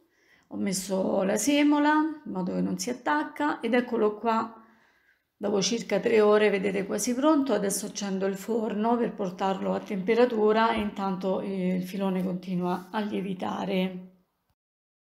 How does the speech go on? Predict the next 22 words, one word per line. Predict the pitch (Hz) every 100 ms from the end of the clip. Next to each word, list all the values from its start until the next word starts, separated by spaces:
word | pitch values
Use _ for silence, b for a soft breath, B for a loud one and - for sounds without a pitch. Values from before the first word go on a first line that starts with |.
| _ _ _ _ _ _ _ b b b b b b b b b b b _ _ -
Bene, | 254 226 220 226
adesso | 226 262 262
lo | 220 208
preparo, | 226 240 214 214 220 247
preparo | 208 196 202 208
la | 208 220
pala, | 214 208 214 220 220 226 -
eh, | 208 208 196 196
con | 214
la | 196
carta | 196 185 233
forno | - 285 277 226 190
in | 190
modo | 185 185
che | -
poi | 208
lo | 196
faccio | 180 208 202
scivolare | 185 - 214 202 202 202 202 185 185 190 - -
direttamente | 214 196 - 202 208 214
nel | 214 220
forno. | 277 294 285 285 294